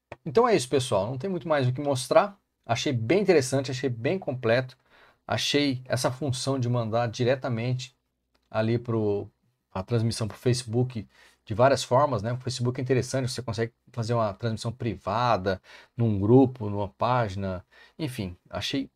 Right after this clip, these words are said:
muito legal e achei bem estável, né, a reunião e pra cinquenta pessoas. Então agora vá, teste aí você,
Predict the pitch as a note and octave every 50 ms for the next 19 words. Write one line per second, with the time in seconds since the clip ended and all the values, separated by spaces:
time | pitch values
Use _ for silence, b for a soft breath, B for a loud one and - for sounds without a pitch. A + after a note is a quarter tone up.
0 | - - B2 A#2+ B2 C3 D#3 F#3+ G3 G3 - E3+ D3 B2 G#2+ A2+ A#2 B2+ D3 D#3+
1 | - _ b b b b b b b b b b _ _ - C3 C3+ F#3+ A#3 -
2 | _ _ _ _ _ - D3+ C#3+ - F3 E3+ C3 C3+ D#3+ F3+ G3+ G3+ G3 - _
3 | _ - D#3 D3 C#3 - - - _ - D#3+ D#3 D3+ A#2+ G2+ G2 G2 G2 G2+ B2+
4 | D3 D3 B2 A2+ G#2 G#2 A2+ A#2 B2+ C3 B2+ A#2+ A#2 C3+ D3 - - D3+ C#3 C3
5 | C#3+ B2+ - - D#3+ C3 B2+ B2 B2+ C3 C3 C#3 C3 E3 - - - A2 G2+ G2
6 | F2+ - - - - _ _ _ - C3+ C3 B2+ C3+ C#3 C3+ B2 C#3+ D#3+ F3 -
7 | _ _ _ - C#3 D3 E3 - - - - C3 B2+ C3 B2 B2 B2 - - B2
8 | D3 D#3+